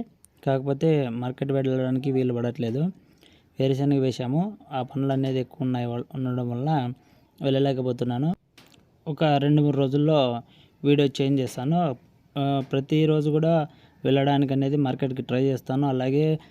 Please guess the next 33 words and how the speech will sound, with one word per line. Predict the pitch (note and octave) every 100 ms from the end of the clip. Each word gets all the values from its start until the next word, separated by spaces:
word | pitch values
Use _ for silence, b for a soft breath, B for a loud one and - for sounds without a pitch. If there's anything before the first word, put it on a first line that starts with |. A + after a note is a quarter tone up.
| B - C3
మన | C#3
వాళ్ళు | D3 D3+
కూడా | D3+ D3+ D#3+ E3 D#3 D3+ -
టెన్కి, | C#3+ D3+ C#3+ D3+
లెవెన్కి | C#3+ C#3+ C#3+ D3 D3+
మార్కెట్ | C#3+ C3 C3 C#3
రేట్లు | C3+ C#3 C3
అనేది | C3+ C3+
పెడితే | C3 B2+
బాగుంటుంది | C3+ B2 C3 C3 C3
అంటున్నారు. | B2+ B2 B2 B2+ B2 D#3+ B B B B B A#2+
అది | C#3
కూడా | C#3+ D3
ఇంక | C#3+
ఇక | C3 C3+
నుంచి | C3+ C#3 C#3+
ట్రై | C3+ C3
చేస్తాను, | B2+ - C#3+
ఎందుకంటే | C3+ C3+ C3+ D#3 D#3+ B2+ - - -
వేరుశనగ | C3 C3+ - C#3+
పనులు | C3+ C3+ C#3
అయిపోయినాయి, | C#3+ B2 A#2+ C#3 B2+ A#2
ఇంకో | A2+ A#2
రెండు | A#2 A#2
రోజుల్లో | A#2 A#2+ B2+
అయిపోతాయి. | A#2 A#2+ A2+ B2 F#3 G#3 - B B B B -
ఇక | C3+ C#3+ B2+ -
అ-, | C3 C#3 -
అనంతపురం | C#3 E3 D#3+ E3
మార్కెట్కి | D#3 D3+ D3+ D3 D#3+
మొత్తం | D3 C3 B2+ D#3
చీనికాయలు | D3 C#3 D3 C#3+ C#3 B2+
అయితే | B2+ D#3 C3+ G#2+